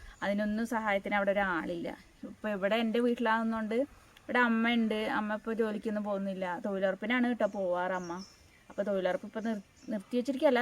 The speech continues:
ഉണ്ട്. അമ്മ ഇപ്പോൾ ഞങ്ങൾ ഉള്ളതുകൊണ്ട് പോയിട്ടില്ല. പിന്നെ ഞങ്ങൾ ചോറൂണൊക്കെ കഴിഞ്ഞ് ഞങ്ങൾ പോയിട്ടുള്ളൂ. അമ്മ ഇനി തൊഴിലുറപ്പിന് വീണ്ടും പോവാന്ന് പറഞ്ഞിട്ടിരിക്കുകയാണ്.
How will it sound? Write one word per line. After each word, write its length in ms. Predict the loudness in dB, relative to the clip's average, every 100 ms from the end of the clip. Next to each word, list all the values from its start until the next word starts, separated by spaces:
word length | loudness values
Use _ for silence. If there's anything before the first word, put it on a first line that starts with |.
| 2 2
ഉണ്ട്. 280 | 6 8 8
അമ്മ 200 | 6 4 2
ഇപ്പോൾ 160 | 2 0
ഞങ്ങൾ 260 | 0 2 2
ഉള്ളതുകൊണ്ട് 400 | 4 4 4 4
പോയിട്ടില്ല. 480 | 4 2 0 -2 -2 -4 -14
പിന്നെ 260 | -10 -6 -4
ഞങ്ങൾ 180 | -2 0
ചോറൂണൊക്കെ 520 | 0 -2 -2 -2 -2
കഴിഞ്ഞ് 240 | -2 -2
ഞങ്ങൾ 140 | -2 -2
പോയിട്ടുള്ളൂ. 460 | -2 -4 -4 -2
അമ്മ 180 | 0 0
ഇനി 140 | -4 -4
തൊഴിലുറപ്പിന് 560 | -4 -2 -2 -4 -6 -6 -10 -20 -20 -8
വീണ്ടും 260 | 0 2 2
പോവാന്ന് 420 | 0 2 4 4
പറഞ്ഞിട്ടിരിക്കുകയാണ്. 720 | 2 0 -4 -6 -6 -6 -6